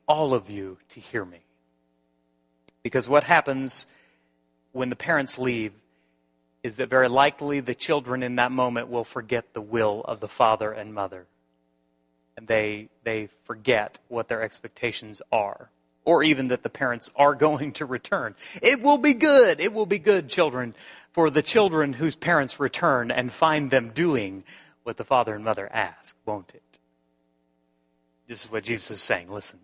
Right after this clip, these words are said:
yes, certainly, Peter, it applies to you. Certainly it applies to everyone. Clearly, I'm not telling you when I'm coming back. I don't even know that. The Father knows that. But it'll be good if you're ready for when I return. And Jesus,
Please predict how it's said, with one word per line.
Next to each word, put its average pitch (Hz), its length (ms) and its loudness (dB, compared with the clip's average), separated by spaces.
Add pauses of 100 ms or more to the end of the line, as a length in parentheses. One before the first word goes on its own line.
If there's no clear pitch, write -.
yes, 117 280 4
certainly, 127 540 -2
Peter, 110 500 -10
it 139 100 -2
applies 127 480 0
to 165 100 -4
you. 107 380 -8 (160)
Certainly 160 360 2
it 151 60 4
applies 143 360 2
to - 120 0
everyone. 101 500 -4 (200)
Clearly, 151 400 2
I'm 143 220 0
not - 200 0
telling 110 300 0
you 104 140 -8
when 107 120 -2
I'm 104 120 -6
coming 110 240 -6
back. - 340 4
I 214 160 -4
don't 127 320 -4
even 104 300 -10
know 101 120 -4
that. 147 200 -2
The 170 80 -2
Father 156 500 0
knows 104 380 -4
that. 127 240 0 (280)
But - 220 4
it'll 247 220 6
be 269 100 4
good 226 480 6
if 160 240 -4
you're 196 160 -2
ready 147 560 2 (340)
for - 80 -16
when 117 200 -8
I 110 100 -2
return. 104 400 -14 (1120)
And 110 100 -20
Jesus, 113 480 -10